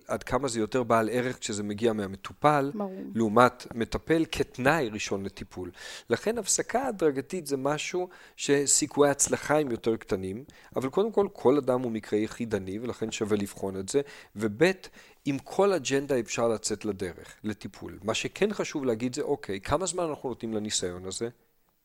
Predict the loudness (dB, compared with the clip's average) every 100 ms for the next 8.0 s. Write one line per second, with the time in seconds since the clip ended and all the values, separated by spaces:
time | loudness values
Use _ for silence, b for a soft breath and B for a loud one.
0 | _ _ 0 2 2 4 6 4 4 4
1 | 4 -2 -6 -4 -4 -4 -6 -12 -4 -2
2 | -2 -4 2 4 4 2 0 -6 -2 -2
3 | -4 -10 -16 -18 -18 -8 -6 -6 -4 -2
4 | -2 0 4 8 8 8 6 6 4 0
5 | -2 -4 -8 -10 -14 _ -2 8 10 10
6 | 6 4 2 0 4 6 6 4 0 2
7 | 2 4 4 4 2 0 0 2 2